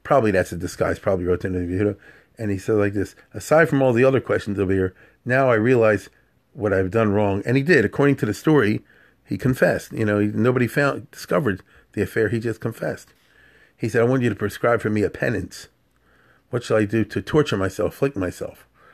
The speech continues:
Which is an old Ashkenazic, uh, uh, thing. You know, now's the month of Elul.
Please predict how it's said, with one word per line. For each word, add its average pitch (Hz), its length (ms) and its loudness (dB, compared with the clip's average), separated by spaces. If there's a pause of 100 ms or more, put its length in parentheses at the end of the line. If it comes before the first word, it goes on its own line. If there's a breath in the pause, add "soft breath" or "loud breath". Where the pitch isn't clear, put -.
(180 soft breath)
Which - 180 -6
is 98 140 -2
an 104 80 2
old 117 320 2 (260 soft breath)
Ashkenazic, 95 720 -4
uh, 87 540 -4
uh, 95 100 -4
thing. 90 380 -2 (640 soft breath)
You 107 80 -2
know, 98 60 0
now's 117 260 2
the 110 60 2
month 107 200 2
of 95 60 0
Elul. 107 320 4